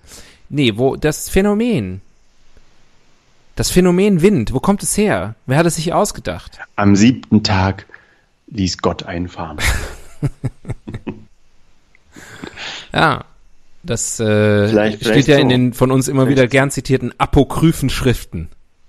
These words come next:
Speaker 2: Wie entsteht denn Wind? Das ist doch, das hängt doch irgendwie zusammen mit unterschiedlichen Luftdrücken,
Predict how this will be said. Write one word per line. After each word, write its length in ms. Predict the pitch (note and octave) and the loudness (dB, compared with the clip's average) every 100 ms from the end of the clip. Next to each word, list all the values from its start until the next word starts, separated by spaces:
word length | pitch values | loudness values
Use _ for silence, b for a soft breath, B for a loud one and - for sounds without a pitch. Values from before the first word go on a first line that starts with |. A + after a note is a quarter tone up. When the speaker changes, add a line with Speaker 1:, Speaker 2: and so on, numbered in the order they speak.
| - B B | -20 B B
Speaker 2:
Wie 140 | C#3 | 2
entsteht 300 | F#3 - G#3+ | 2 2 0
denn 180 | G3 A2 | 2 2
Wind? 380 | F2+ F2 F2 - - - - - | 0 -4 -10 -18 -20 -20 -20 -16
Das 120 | F#2+ | -10
ist 160 | C#3 - | -6 -4
doch, 160 | C3+ | -4
das 120 | - C#3+ | -4 -2
hängt 160 | D3+ | 0
doch 100 | C#3+ | 0
irgendwie 260 | C#3 D3 C#3+ | 0 2 2
zusammen 460 | B2 G#2+ B2 D3 C3 | 0 0 2 2 2
mit 280 | C3 - - b b b b b b - | -2 -8 -20 b b b b b b 2
unterschiedlichen 800 | C3 C#3+ C3+ C#3 C3 - B2+ A#2+ | 4 6 2 -4 -8 -6 -4 0
Luftdrücken, 1400 | D3 - - _ _ - _ _ - - B2 A2 E2+ | 0 -2 -14 _ _ -20 _ _ -4 0 0 0 -6